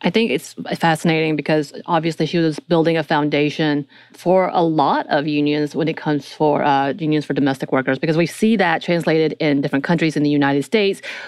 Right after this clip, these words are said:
We know that's, uh, even more recent, uh, with some of the big names that have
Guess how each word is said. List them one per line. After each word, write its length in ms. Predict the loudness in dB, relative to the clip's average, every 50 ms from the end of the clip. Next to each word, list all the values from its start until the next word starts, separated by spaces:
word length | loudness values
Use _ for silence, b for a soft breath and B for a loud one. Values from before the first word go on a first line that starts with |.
| B -2
We 140 | 0 2 2
know 180 | 4 2 2
that's, 380 | 2 2 0 0 -4 -8 -6 -2
uh, 260 | 0 0 2 0 0 0
even 200 | -2 0 2 2
more 220 | 2 2 0 0 0
recent, 520 | 0 0 0 0 0 0 -2 -4 -8 -12 -4 -2
uh, 340 | 0 2 2 2 0 -2 0
with 220 | 0 0 -2 0 0
some 120 | -2 0
of 40 | 0
the 60 | 0
big 240 | 0 0 0 0 2
names 240 | 2 2 2 0 0
that 100 | 0 0
have 140 | -2 -4